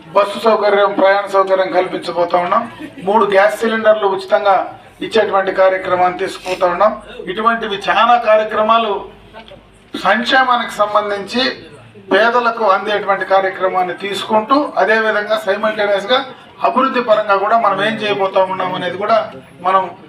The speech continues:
ఆ యొక్క మేనిఫెస్టోలో కూడా చెప్పడం జరిగింది. దాన్ని మీరు దయచేసి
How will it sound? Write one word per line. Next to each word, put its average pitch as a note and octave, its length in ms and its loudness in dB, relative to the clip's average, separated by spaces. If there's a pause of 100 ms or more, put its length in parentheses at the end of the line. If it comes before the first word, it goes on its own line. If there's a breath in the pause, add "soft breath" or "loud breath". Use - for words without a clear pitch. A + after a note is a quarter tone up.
(160)
ఆ F3+ 60 2 (100)
యొక్క F3 220 -8
మేనిఫెస్టోలో G3+ 540 0
కూడా F#3+ 220 0
చెప్పడం G3 280 2
జరిగింది. E3+ 320 -4 (100)
దాన్ని A3+ 280 2
మీరు A3 380 2 (400)
దయచేసి A3 440 2